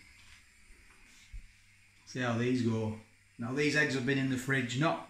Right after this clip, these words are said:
not a long time, they're in date, don't worry. There's no salmonella going on here.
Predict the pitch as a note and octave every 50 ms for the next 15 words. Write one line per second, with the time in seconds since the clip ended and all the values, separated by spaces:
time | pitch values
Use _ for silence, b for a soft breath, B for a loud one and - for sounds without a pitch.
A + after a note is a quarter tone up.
0 | - F#3 G3+ B3+ A3+ A3 F#3 F3 E3 D3+ D3 - - C#3 C#3+ D#3 F3 F3 E3+ D#3
1 | D#3+ F3+ G3+ F#3+ D3 D3 D3 D#3 F3 G3+ G3 - - - C3+ D3 D3+ C3+ - -
2 | D3 C3 D3 F3+ F3+ F3+ - b b b b b b - - C3 C#3+ B2+ - -
3 | D3+ D3+ D3+ C#3+ C#3+ C#3 C#3 C#3 C#3 C3+ C3+ C3 B2+ C3+ C3 C3 C3 C3 C3 C#3+
4 | D#3 D3 C3+ C3 C3+ F3+ F3+ -